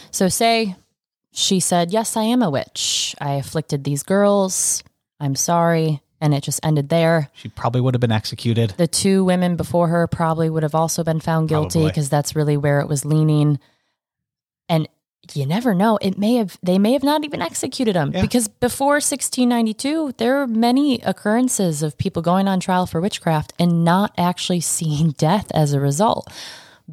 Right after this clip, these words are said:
Speaker 1: But
Speaker 2: We can repent and these sorts of things.
Speaker 1: because of this story she tells, because it's not just those three, there are nine witches in Salem. So what now?
Speaker 2: Let's find 'em.
Speaker 1: Witch hunts are on.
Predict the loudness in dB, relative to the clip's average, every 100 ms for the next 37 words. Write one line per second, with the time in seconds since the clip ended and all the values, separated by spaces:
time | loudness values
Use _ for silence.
0 | 0 2 2 -2 -2 -2 -2 -6 -10 -2
1 | 0 0 -2 -4 -2 0 -2 -4 -4 -4
2 | -4 -8 -4 -4 -2 0 2 2 0 -2
3 | 0 0 0 0 0 -4 0 2 2 0
4 | -4 -4 0 0 0 -2 0 0 0 -4
5 | -4 -2 -2 -2 -4 -2 0 -2 -4 -8
6 | 0 0 2 2 2 2 2 2 4 2
7 | 0 -2 -4 -2 0 0 0 -2 -2 -2
8 | 0 2 2 0 _ _ _ _ _ _
9 | _ _ 0 0 2 0 0 -2 -6 -12
10 | _ _ _ _ _ -8 -6 -2 0 0
11 | 0 -4 _ _ _ _ _ _ _ _
12 | _ -20 -20 -4 -2 -2 -2 -2 -2 -4
13 | -2 0 -2 -6 -10 -6 -6 -8 -12